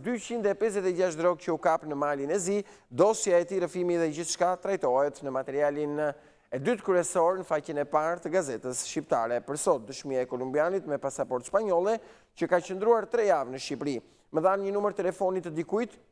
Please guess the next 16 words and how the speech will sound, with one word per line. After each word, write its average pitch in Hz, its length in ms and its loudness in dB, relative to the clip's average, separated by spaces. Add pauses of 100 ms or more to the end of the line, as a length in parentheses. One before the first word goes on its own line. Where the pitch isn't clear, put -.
që 143 160 -4
do 143 80 4
të 147 160 -8
më 147 140 0
jepte 127 320 -2
këstin, 233 420 2 (300)
shkrimi 196 340 2
nga 156 220 4
Klodiana 151 420 0
Lala 143 320 4
botohet 123 380 -2
te 120 80 -6
Gazeta 120 400 -2
Shqiptare. 120 480 -4
Kto 170 160 -2
ishin 165 240 -4